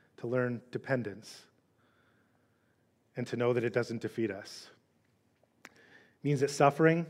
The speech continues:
evil, pain do not win. It means that you can be wounded and yet heal. You can absorb pain and yet endure.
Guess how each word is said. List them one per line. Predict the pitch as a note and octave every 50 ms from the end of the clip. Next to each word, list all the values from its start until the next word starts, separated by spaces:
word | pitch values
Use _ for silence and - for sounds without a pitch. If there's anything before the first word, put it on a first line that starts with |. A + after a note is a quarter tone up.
| - -
evil, | B2+ C3+ D3 D3 D3+ D#3 D3+
pain | D3+ D#3 - B2+ C3 C3+ C#3+ D3+ E3 D#3+ - - - - _ _ _ _
do | - A#2+ A2+
not | A2+ A#2 A#2+ B2+ A#2+
win. | G#2+ A#2 B2+ C3+ D3+ F3 D#3 - - - - - _ _ _ _ _ _ _ _ _ _ _ _ _
It | - C3 B2+
means | C#3 C#3 C3
that | C3
you | C#3 C3+
can | - D3+ C#3
be | C#3+ C#3
wounded | C3 A#2 B2 C3 C#3+ D3+ D#3+ F#3 G#3 G#3+ G3+ - - - - - - _ - - _ _ _ _ _ _ _ _ _ _ _ _ _ _ _ _ _ _ -
and | B2 A#2+
yet | A#2+ A#2 A2+ -
heal. | - - C3 C3 C#3 E3 F3+ D3 - - - - _ _ _ _ _ _ _ _ _ _ _ _ _ -
You | B2 C3+ C3
can | - C#3+ C3
absorb | B2+ B2+ C3 C3 A2+ C3 C3 B2+ A#2+ A2 -
pain | - - C3 C3+ D3 E3 F#3 A3 G#3+ - - - - - - _ _ _ _ _ - - - - - - - - - -
and | B2 A#2 A#2
yet | A#2+ A#2+ A#2 A#2+
endure. | A#2+ A#2+ A2 A2+ C3 C3+ D3+ F3 G3+ G3+ - -